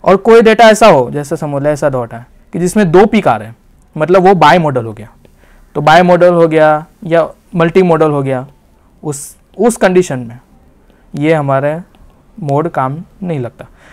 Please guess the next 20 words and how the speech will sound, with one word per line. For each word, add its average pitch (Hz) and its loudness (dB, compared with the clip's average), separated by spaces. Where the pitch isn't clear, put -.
उसके 247 -2
लिए 240 2
एक 226 -2
और 240 4
फॉर्मूला 233 0
है, 240 0
आपको 165 -6
पता 175 -2
ही 202 0
होगा, 185 -2
बहुत 165 -2
फेमस 170 -6
फॉर्मूला 160 -6
है, 170 -2
mode 170 -4
is 165 -6
equals 147 -8
to 139 -8
three 170 0
median 185 -2